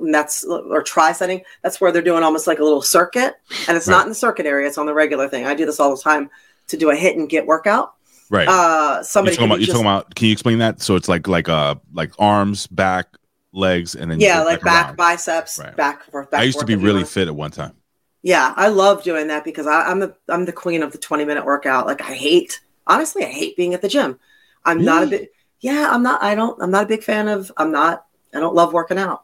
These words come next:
Speaker 1: I do it 'cause it's part of my job, and
Speaker 2: Wow.
Speaker 1: it's like, ah, it's like
Speaker 2: Really?
Speaker 1: yard work. I gotta do it, you know?
Speaker 2: I don't know. I, I would, I would see, I see you, and I, and I would think, "Wow, she really enjoys going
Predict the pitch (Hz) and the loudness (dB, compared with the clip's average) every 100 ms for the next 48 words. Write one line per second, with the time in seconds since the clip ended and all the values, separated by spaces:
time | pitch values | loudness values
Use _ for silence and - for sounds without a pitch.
0 | - 143 143 147 143 - 147 160 - - | -8 -6 0 2 2 -2 -6 -6 -6 0
1 | 147 156 156 151 185 175 147 139 139 131 | 0 2 0 2 4 4 2 0 0 -2
2 | 135 _ _ 90 104 117 92 - - - | -4 _ _ -8 -4 -2 -4 -8 -12 -18
3 | - _ - - 170 165 160 - - 214 | -20 _ -6 0 4 4 2 -4 -6 -4
4 | 247 262 262 247 240 233 226 220 196 196 | -2 0 2 2 2 2 2 2 2 2
5 | 190 185 180 175 185 185 - 208 269 233 | 2 2 4 4 4 4 4 4 4 6
6 | 240 254 226 202 165 139 165 180 202 202 | 8 6 4 2 2 0 -2 0 0 0
7 | 220 233 190 156 139 156 156 156 170 185 | 0 2 2 2 0 -2 -4 -4 -6 -8
8 | - _ _ - 107 80 - - 127 202 | -14 _ _ -14 -14 -14 -20 -8 0 4
9 | 240 101 127 - 139 165 123 147 - - | 6 4 4 2 2 2 0 -4 -4 -2
10 | 175 123 113 101 - - 160 95 113 78 | -2 -2 -6 -4 -4 -2 -2 2 2 0
11 | 73 78 58 76 80 - 92 80 - _ | -2 -6 -4 -4 -6 -4 -2 -2 -6 _
12 | _ _ - 78 76 - 185 120 90 90 | _ _ -12 -12 -6 2 4 4 2 2
13 | 82 80 80 78 73 | 2 2 2 2 2